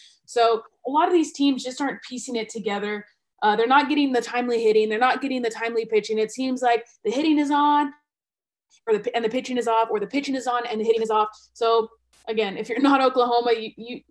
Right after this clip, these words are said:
you still have some issues to work through, and, and it's the, the, t-, the clock is ticking, and it seems like a lot of these teams, not named Oklahoma, like we're gonna say all year, <laughs> really need to get it figured out.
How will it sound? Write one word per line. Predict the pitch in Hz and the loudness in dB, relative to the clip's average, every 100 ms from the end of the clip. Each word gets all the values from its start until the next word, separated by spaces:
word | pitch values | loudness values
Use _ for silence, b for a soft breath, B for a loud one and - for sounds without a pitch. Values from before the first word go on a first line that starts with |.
| - | -8
you | 247 302 | -2 -2
still | 381 | 0
have | 359 370 | 2 0
some | 285 | 0
issues | 226 226 233 - | -4 -6 -6 -4
to | |
work | 190 214 - | -2 -4 -6
through, | 190 196 | -6 -6
and, | 190 - | -8 -8
and | 214 214 | -6 -6
it's | 214 - | -6 -8
the, | 220 233 226 | 0 0 0
the, | 220 | -12
t-, | 233 - - - | -14 -14 -16 -10
the | 226 | -8
clock | 240 - 277 302 - | -6 -2 -2 -2 -4
is | 247 220 | -6 -6
ticking, | - 269 285 285 277 B B B B - | -6 -4 2 2 2 B B B B -6
and | 214 214 214 | -4 -4 -6
it | 247 | -8
seems | 208 294 285 | 2 2 4
like | 254 | 2
a | 226 | 2
lot | 233 254 | 2 2
of | |
these | 277 277 | 2 -2
teams, | - 285 277 - | 2 2 2 -2
not | 175 180 214 254 | -10 -2 0 6
named | 302 285 | 8 8
Oklahoma, | 277 285 269 220 190 | 4 2 0 0 -2
like | 190 | -4
we're | 196 | -6
gonna | 208 208 | -6 -6
say | 202 220 208 - | -2 0 0 -2
all | - 220 233 | 0 2 2
year, | 214 202 208 208 | 2 2 0 -2
<laughs> | |
really | 226 285 277 | 2 6 6
need | 262 247 | 4 -2
to | 247 | -2
get | 220 220 | 2 2
it | - | 2
figured | 214 190 175 | -4 -4 -8
out. | 156 | -10